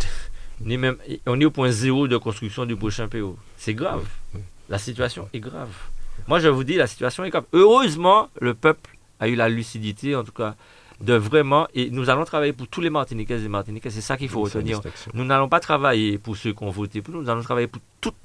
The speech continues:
Speaker 1: les Martiniquaises et tous les Martiniquais, parce que chacun a les mêmes droits en termes de dignité et les mêmes droits humains. Maintenant, nous allons aussi faire valoir ceux qui sont dans le vrai, nous allons faire valoir ceux qui sont dans l'effort,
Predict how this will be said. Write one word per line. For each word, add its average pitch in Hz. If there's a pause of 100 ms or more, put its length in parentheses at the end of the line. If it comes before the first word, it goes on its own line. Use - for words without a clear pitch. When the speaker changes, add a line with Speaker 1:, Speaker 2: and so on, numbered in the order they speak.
Speaker 1:
les 123
Martiniquaises 113
et 98
tous -
les 110
Martiniquais, 95
parce 92
que -
chacun 156
a 113
les 104
mêmes 110
droits 113
en 104
termes 101
de 107
dignité 104 (260)
et 101
les 101
mêmes 107
droits 104
humains. 107 (340)
Maintenant, 127 (280)
nous 110
allons 120
aussi 156 (220)
faire 123
valoir 120 (240)
ceux -
qui 139
sont 113
dans 101
le 95
vrai, 120 (260)
nous 110
allons 151
faire 139
valoir 120
ceux 127
qui 117
sont 110
dans 107
l'effort, 175